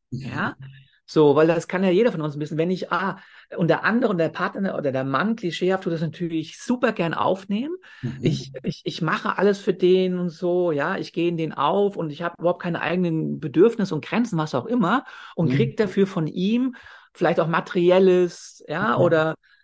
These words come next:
Speaker 2: äh, keine Ahnung, äh, irgendwie auch, äh, bezahlt mir meine Schuhe. Ich sag das wirklich mal
Speaker 1: Mhm.
Speaker 2: klischeehaft und so.
Speaker 1: Mhm.
Speaker 2: Und gibt mir natürlich auch eine gewisse Aufmerksamkeit,
Speaker 1: Ja.
Speaker 2: die aber immer an Bedingungen geknüpft ist. Das funktioniert nur so lange, das fragile Konstrukt,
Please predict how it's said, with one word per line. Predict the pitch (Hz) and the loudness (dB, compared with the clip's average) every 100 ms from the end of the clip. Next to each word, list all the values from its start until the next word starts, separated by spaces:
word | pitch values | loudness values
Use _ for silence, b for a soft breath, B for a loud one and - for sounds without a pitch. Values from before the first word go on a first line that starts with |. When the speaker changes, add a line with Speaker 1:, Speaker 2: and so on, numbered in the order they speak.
| b - | b -10
Speaker 2:
äh, | 98 - - - | -6 -4 -4 -4
keine | 175 180 156 | -2 0 0
Ahnung, | 175 196 165 156 | 0 0 -2 -4
äh, | 151 175 - - | -4 -4 -6 -8
irgendwie | 185 170 170 160 | -8 -6 -2 0
auch, | 151 151 - | 0 -2 -4
äh, | - - - - 135 139 135 | -8 -4 -2 0 0 -2 -6
bezahlt | 160 - 165 170 | -8 -2 -2 0
mir | 165 | 0
meine | 156 165 | 0 -2
Schuhe. | - 202 214 | -2 0 0
Ich | 160 | 0
sag | 170 - | -2 -4
das | - | -2
wirklich | 196 196 | -2 0
mal | 170 | -4
Speaker 1:
Mhm. | - | -2
Speaker 2:
klischeehaft | 131 131 220 135 120 - | -2 2 4 4 2 -6
und | - _ | -14 _
so. | 123 170 - | -4 -2 -2
Speaker 1:
Mhm. | - - | -6 -14
Speaker 2:
Und | 165 156 | -10 -8
gibt | - | -4
mir | 202 | 0
natürlich | 190 190 185 - | 2 2 -4 -2
auch | 175 | 0
eine | 247 160 | 2 2
gewisse | 151 - - | 0 -2 0
Aufmerksamkeit, | 240 - 120 - 120 117 - 147 269 - | 0 0 -4 -4 -10 -10 -8 -8 -8 -8
Speaker 1:
Ja. | 107 - _ _ _ | -12 -12 _ _ _
Speaker 2:
die | 165 | 2
aber | 165 180 | 4 4
immer | 226 220 | 6 4
an | |
Bedingungen | 202 214 240 214 | 2 2 2 2
geknüpft | 139 - 120 - - | 0 -4 -8 -8 -12
ist. | 98 - _ - | -14 -16 _ -8
Das | 143 | -4
funktioniert | - 196 190 196 196 202 | 0 2 4 4 4 4
nur | 185 | 2
so | 185 | 4
lange, | 277 185 | 2 0
das | 135 - | -2 -4
fragile | 139 143 139 135 | -8 -4 -4 -4
Konstrukt, | - 131 - 190 220 | -4 -12 -4 -2 -2